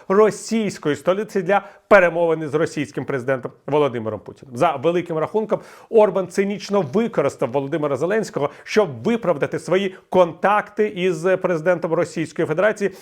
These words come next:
і демонструвати свої миротворчі зусилля в ситуації, коли у самій Москві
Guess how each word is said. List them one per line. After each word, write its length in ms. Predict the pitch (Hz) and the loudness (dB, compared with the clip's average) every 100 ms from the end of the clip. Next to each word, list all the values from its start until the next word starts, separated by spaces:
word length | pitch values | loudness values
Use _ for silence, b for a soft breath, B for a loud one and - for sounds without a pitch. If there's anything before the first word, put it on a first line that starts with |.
| B | B
і 160 | 220 214 | 0 0
демонструвати 680 | 143 175 175 170 175 185 165 | 0 -2 -2 -2 0 0 -2
свої 400 | 160 175 185 190 B | -4 0 0 -2 B
миротворчі 680 | 170 185 180 160 190 - 143 | 2 2 2 0 0 -2 -6
зусилля 360 | 156 226 214 | -4 -2 -2
в 60 | 196 | -2
ситуації, 580 | 170 185 196 202 185 160 | -4 0 0 0 -4 -2
коли 240 | 180 190 | 0 0
у 160 | 196 175 | 0 -4
самій 500 | - 180 175 185 139 | 0 -2 -2 -4 -2
Москві 480 | 147 - 202 233 | -4 -6 -4 -4